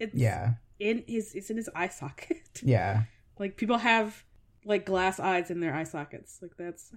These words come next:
Speaker 1: how that works. So he can blink.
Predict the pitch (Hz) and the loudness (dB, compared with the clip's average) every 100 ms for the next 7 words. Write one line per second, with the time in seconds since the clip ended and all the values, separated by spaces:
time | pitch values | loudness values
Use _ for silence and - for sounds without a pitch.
0 | 208 180 170 165 - _ _ _ _ - | -16 -12 -10 -10 -12 _ _ _ _ -14
1 | - 87 - - _ - - - - - | -12 -12 -14 -18 _ -20 -20 -20 -20 -14
2 | 185 190 - 170 156 143 160 151 147 165 | -8 -6 -4 -4 -4 -2 0 2 2 2
3 | - - - | 0 -14 -20